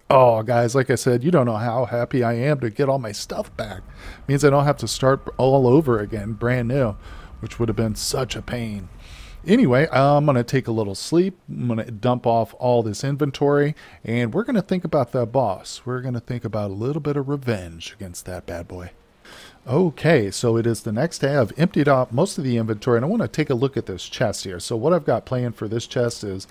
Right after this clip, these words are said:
this is kind of like my resurrection chest. If we die, um, then this will come right back here, and we'll just grab our stuff, and we'll, we'll have at least a moderate amount of gear to hold us over. And in fact, I could probably throw, like, a shield in here. Da,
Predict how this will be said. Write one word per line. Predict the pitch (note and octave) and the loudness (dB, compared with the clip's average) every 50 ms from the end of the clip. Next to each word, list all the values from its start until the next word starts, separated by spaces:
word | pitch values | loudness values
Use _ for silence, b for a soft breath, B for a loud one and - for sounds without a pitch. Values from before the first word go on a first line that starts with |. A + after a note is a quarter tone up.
| B B B B B B | B B B B B B
this | B C3+ - | B -2 0
is | D3 B2+ | 0 -2
kind | - - D3 C3+ B2+ A#2+ | 0 2 2 2 2 2
of | A#2 G#2+ | 0 0
like | G#2+ A2+ A#2 A#2 - - | 0 0 0 0 0 -2
my | A2+ G#2+ G2+ | -4 -4 -4
resurrection | G2 G2+ A#2+ B2 A#2+ A#2+ A2+ G2+ G#2 G#2+ G#2+ - - - E2 E2 E2+ | 0 2 2 4 4 2 0 -4 -2 -4 -4 -4 -8 -12 -12 -12 -12
chest. | - - - - - - - - - | -12 -8 -8 -8 -8 -8 -12 -14 -14
If | F#2+ - | -12 -8
we | B2 B2 B2 | -6 -4 -4
die, | A2+ A#2+ A#2+ G#2 G#2 G#2+ A#2+ C3 C#3+ C#3 B B B B B B B B | -2 -2 -2 -2 -2 -2 -2 -2 -4 -6 B B B B B B B B
um, | - A2+ A2+ G#2+ G#2+ G#2+ G#2 G#2+ - - | -4 -2 -2 -2 -2 -4 -6 -8 -6 -2
then | B2 C3+ C3+ B2+ | 0 2 2 2
this | A#2+ B2 C3 - - | 2 2 0 0 0
will | A#2+ A#2+ A2 | 0 0 0
come | - - B2+ A#2 | 0 -2 -2 0
right | G#2+ A#2+ C#3+ - | 0 0 0 0
back | C#3+ C3+ C#3 - | 0 0 0 0
here, | - C#3 C3 C3 C3 C#3 | 0 2 4 4 4 2
and | C3 | 2
we'll | A#2 A2 | 0 -2
just | G#2 G#2 G2 - - | -4 -4 -6 -4 0
grab | A2+ A2+ A2 A2 - | 4 4 4 4 4
our | A#2+ A2 | 2 0
stuff, | - - - C3 B2+ A#2+ A#2+ - - | 0 0 0 2 2 2 2 0 -2
and | A#2+ A2+ G#2 | -6 -4 -2
we'll, | G#2+ A2+ A2+ G2+ - | -2 -2 -2 -2 -2
we'll | B2 A#2+ A#2 | -2 -2 -2
have | A2 A2+ B2 B2+ B2+ | 0 0 -2 -4 -4
at | - B2+ | -6 -2
least | B2+ C#3+ D3+ C#3 - - - - | 2 2 2 2 0 -2 -8 -6
a | A2+ | -6
moderate | A2 G#2+ G#2 G#2 A2 A#2 A#2+ B2+ B2+ A#2+ A#2+ | -4 -2 -2 0 0 0 0 0 0 0 -2
amount | A2+ G#2+ G#2 G#2+ G#2+ G#2 G#2 | -2 -4 -2 -2 -4 -4 -4
of | A2 A2 G#2 - | -6 -8 -8 -8
gear | - A#2 A2+ G#2 G2 F#2 E2+ - B B B B B B B | -6 -6 -4 -4 -4 -4 -6 -8 B B B B B B B
to | - G2 | -10 -8
hold | - A#2 A#2 A2 A2 | -6 -4 -6 -4 -6
us | F#2+ - - | -6 -6 -4
over. | A2 G#2 F#2+ - - - | -4 -4 -4 -6 -8 -8
And | D#2 G#2 A2+ | -6 -6 -6
in | A2+ | -4
fact, | G#2+ - B2+ B2+ B2 - | -2 2 2 2 2 0
I | A#2 G#2 | -2 -6
could | - A2 - | -6 -8 -10
probably | - - C3+ C3+ C3+ C3 A#2 | -4 -4 -2 -2 0 -2 -2
throw, | G#2+ - B2 A#2 A2+ | -2 0 0 0 0
like, | A2 G#2 - - | 0 -2 -4 -8
a | F#2 | -10
shield | - - - A#2+ A#2 A2+ A#2 A2+ | -10 -8 -6 -4 -2 -2 -2 -2
in | A#2 A#2 | -4 -4
here. | A2+ A2 A#2 A2+ A2+ A2+ A2+ A#2 - _ b b b b b b b b b b b b _ - | -4 -4 -6 -6 -6 -6 -6 -8 -8 _ b b b b b b b b b b b b _ -12
Da, | - A2+ | -10 -10